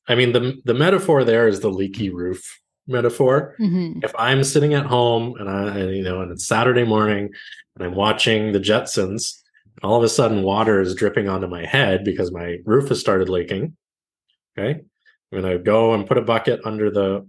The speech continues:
Speaker 1: dripping water, and then I'm gonna pull out my phone and I'm gonna send a text message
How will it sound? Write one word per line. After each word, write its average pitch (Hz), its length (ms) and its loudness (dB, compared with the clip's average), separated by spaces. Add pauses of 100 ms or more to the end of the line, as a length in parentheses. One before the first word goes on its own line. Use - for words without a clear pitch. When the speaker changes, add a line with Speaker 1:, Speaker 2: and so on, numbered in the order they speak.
(640)
Speaker 1:
dripping 107 280 -2
water, 92 340 2
and 104 180 -4
then 92 80 -4
I'm 92 40 -6
gonna 87 140 -8
pull 135 200 2
out 151 120 2
my 160 100 4
phone 113 520 0 (400)
and 95 100 -6
I'm 92 60 -4
gonna 98 180 0
send 98 260 0
a 92 40 0
text 143 320 -2
message 101 640 -4